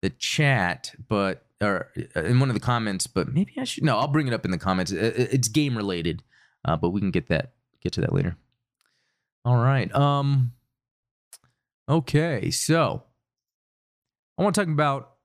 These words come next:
Mobile Suit Gundam, the oh eighth M S team.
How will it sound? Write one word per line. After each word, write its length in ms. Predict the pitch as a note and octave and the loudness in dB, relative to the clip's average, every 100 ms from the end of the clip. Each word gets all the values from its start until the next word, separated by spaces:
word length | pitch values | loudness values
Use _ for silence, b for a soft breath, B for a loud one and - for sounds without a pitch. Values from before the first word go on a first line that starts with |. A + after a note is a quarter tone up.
| _ _ _ _ _ - | _ _ _ _ _ 2
Mobile 240 | C#3 B2+ | 4 4
Suit 160 | B2+ A#2 | 2 0
Gundam, 440 | B2 A#2 A#2 A2+ | 0 0 -4 -6
the 280 | A#2+ A#2+ A2+ A#2+ | 0 0 2 0
oh 160 | A2+ | 0
eighth 220 | A2+ A2 - | 0 -4 -4
M 140 | A2+ | -2
S 220 | G#2+ G2+ - | 0 -4 -6
team. 360 | G2+ - C3 | -6 -6 -10